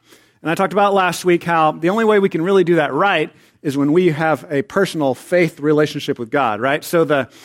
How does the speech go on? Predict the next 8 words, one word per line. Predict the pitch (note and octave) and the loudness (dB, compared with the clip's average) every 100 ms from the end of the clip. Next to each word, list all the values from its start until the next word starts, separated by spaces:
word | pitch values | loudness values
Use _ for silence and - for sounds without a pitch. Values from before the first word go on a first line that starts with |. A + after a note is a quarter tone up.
| - _ - | -20 _ -4
the | E3 | 0
New | F3+ | 2
Testament | D3+ G3+ A3 - F3 E3 | 0 -2 -2 -2 -4 -4
commands | - D3 D3 C#3 C#3 D3 - - _ _ | -2 0 2 0 0 -2 -8 -20 _ _
of | C#3 | -6
the | C3 | -4
Great | C3+ G3+ | 0 -2
Commission, | G3+ C#3+ C3 - B2 B2 | 0 -2 -2 -4 -6 -8